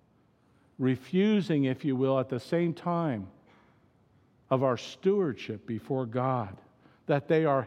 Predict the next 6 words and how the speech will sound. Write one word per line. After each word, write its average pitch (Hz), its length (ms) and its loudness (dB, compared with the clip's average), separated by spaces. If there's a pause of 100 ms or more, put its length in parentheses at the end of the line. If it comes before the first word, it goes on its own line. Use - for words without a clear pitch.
(140)
his 233 360 0
resources, 107 880 -4 (640)
that 151 160 2
we 170 260 4
are 143 240 4 (280)
owned, 208 760 4